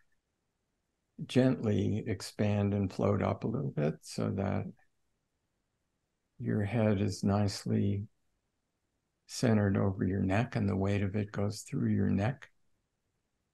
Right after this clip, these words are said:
and your chest, uh, falls a little bit, softens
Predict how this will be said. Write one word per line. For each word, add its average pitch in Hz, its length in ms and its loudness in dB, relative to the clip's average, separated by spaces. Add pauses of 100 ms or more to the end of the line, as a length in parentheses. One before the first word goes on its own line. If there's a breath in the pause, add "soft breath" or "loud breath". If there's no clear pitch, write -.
(360)
and 110 280 0
your 98 140 2
chest, - 680 -4 (440)
uh, 110 240 2
falls 113 500 4
a - 40 -2
little 120 300 -2
bit, 160 200 0 (1800)
softens 107 840 0